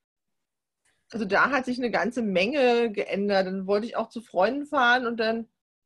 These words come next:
weil die hatten noch vor ein paar Wochen gesagt, „Na, wir sind die Ersten, die wieder fliegen, wir warten da drauf, dass der Flughafen wieder aufmacht.“ Und dann dachte ich, „Na ja, okay, wenn die reisen.“ Und dann, wenn ich da in der Nähe bin, mein Kongress habe ich halt meistens verlängert und bin dann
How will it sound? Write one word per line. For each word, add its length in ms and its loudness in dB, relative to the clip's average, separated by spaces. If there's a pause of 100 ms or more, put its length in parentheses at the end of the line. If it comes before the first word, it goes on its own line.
(400)
weil 120 0
die 100 0
hatten 160 0
noch 160 2
vor 100 2
ein 60 2
paar 240 -2
Wochen 220 0
gesagt, 340 0
„Na, 140 -2
wir 120 -2
sind 160 -6
die 140 -6
Ersten, 340 -2
die 120 0
wieder 280 0
fliegen, 380 -2
wir 160 -2
warten 300 2
da 100 2
drauf, 280 -2
dass 160 -4
der 120 -4
Flughafen 560 -2
wieder 320 0
aufmacht.“ 420 -2
Und 80 -8
dann 140 -2
dachte 240 -6
ich, 60 -10
„Na 180 -2
ja, 180 0
okay, 280 -8
wenn 120 -4
die 80 -2
reisen.“ 420 -2 (580)
Und 80 -4
dann, 280 -6 (640)
wenn 120 -4
ich 60 -4
da 80 0
in 40 2
der 100 2
Nähe 260 0
bin, 180 -2
mein 180 0
Kongress 420 -6
habe 140 -4
ich 100 -8
halt 100 -2
meistens 380 -4
verlängert 640 0
und 260 -10
bin 120 -6
dann 260 -4